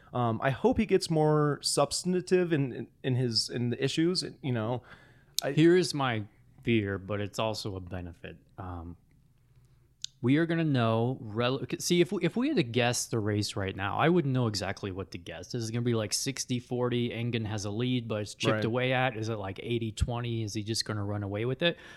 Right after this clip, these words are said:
Speaker 2: Once those primary votes come in, they're gonna have a really good situation on what the actual numbers are between Jacob Elder and John Engen, okay?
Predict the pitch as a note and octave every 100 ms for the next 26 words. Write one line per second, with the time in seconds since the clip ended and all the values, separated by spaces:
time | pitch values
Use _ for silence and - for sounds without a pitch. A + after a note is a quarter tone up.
0 | - B2+ D#3 G3+ F3 - - C#3+ F3+ A#2+
1 | G2+ G2+ G2+ - G#2 G#2 G2+ A#2 F3 F#3
2 | E3+ A#2 A2 C#3 C#3+ B2+ A#2+ - B2 -
3 | A#2+ A2+ A2 - G#2+ G2+ G#2+ G#2 A2 -
4 | G#2 A#2 A#2+ A2 G#2 G#2 G2 F#2+ F2+ F#2+
5 | G2 G#2+ G2 F#2 F#2 F#2 G2+ F#2 - F#2
6 | F#2 F2+ F2+ F#2 F#2 E2+ E2+ D#2+ E2 E2+
7 | G2+ A2